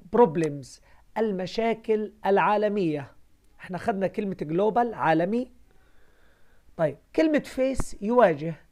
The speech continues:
هي synonym مرادف، يعني نفس المعنى. inactive غير نشيط، impossible مستحيل، incorrect غير صحيح، ولا confront يعني يواجه؟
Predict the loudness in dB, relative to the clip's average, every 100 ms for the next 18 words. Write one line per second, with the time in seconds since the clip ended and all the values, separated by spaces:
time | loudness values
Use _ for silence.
0 | _ _ _ _ -8 -2 0 2 2 2
1 | 2 0 -4 -6 -12 -10 -2 4 6 6
2 | 2 -2 -6 -6 -4 -2 -4 -4 -4 -2
3 | -2 -2 -6 -10 _ _ _ _ _ _
4 | -2 2 2 2 -4 -4 2 2 2 -4
5 | -2 -4 -6 -16 -20 _ -20 _ _ _
6 | -18 -2 -2 2 2 2 0 -2 -6 -10
7 | _ _ _ _ -10 -8 -2 0 0 -2
8 | -4 -10 _ _ _ _ _ _ _ -4
9 | -2 -2 -2 0 2 0 -6 -20 -6 0
10 | 0 -2 -4 -2 -2 -6 -16 _ _ _
11 | _ _ _ -4 -2 0 -2 -8 -16 -2
12 | 0 0 -4 -6 2 2 2 -2 -10 -6
13 | -4 -2 0 4 4 4 -4